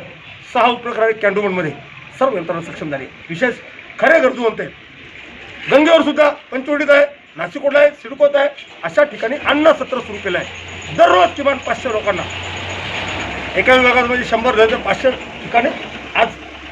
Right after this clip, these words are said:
आम्ही औद्योगिक क्षेत्र आणि सातपूर काय घेतलं, म्हणजे भूषण लोंढेचा वाढदिवस हे निमित्त मात्र,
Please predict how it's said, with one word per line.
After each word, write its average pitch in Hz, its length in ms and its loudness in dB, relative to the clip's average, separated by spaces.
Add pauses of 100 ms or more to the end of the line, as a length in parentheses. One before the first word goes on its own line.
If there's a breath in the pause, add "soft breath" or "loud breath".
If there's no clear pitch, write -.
(400)
आम्ही 208 160 0
औद्योगिक 233 320 2
क्षेत्र 220 260 0
आणि 214 100 2
सातपूर 208 320 -4
काय 202 160 2
घेतलं, 170 220 -6
म्हणजे - 640 -12
भूषण 208 220 -6
लोंढेचा 254 360 4
वाढदिवस 240 320 2
हे 370 60 -2
निमित्त 311 260 0
मात्र, 175 180 2